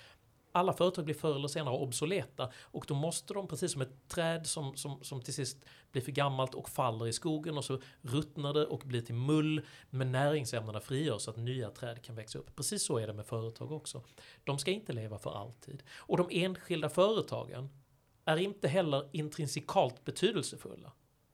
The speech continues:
Utan det som är betydelsefullt, det är det som du nämnde som pro-market. Det vill säga, vi vill att hela, så att säga, för att använda min metaforik, att hela skogens,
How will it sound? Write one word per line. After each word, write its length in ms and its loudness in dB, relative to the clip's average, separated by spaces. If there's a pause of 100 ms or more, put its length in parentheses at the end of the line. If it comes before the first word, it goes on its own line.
(460)
Utan 340 -2
det 200 2
som 300 0
är 280 2
betydelsefullt, 960 -6 (320)
det 280 0
är 40 2
det 180 0
som 200 -2
du 120 -4
nämnde 300 -2
som 240 -6 (160)
pro-market. 1200 -2 (1120)
Det 60 -4
vill 140 -2
säga, 200 0 (320)
vi 120 0
vill 380 -2
att 160 -4
hela, 400 -2
så 140 -2
att 100 0
säga, 260 2
för 220 -2
att 200 -8 (160)
använda 280 -2
min 140 -2
metaforik, 460 -2 (260)
att 120 -8
hela 200 0
skogens, 800 -2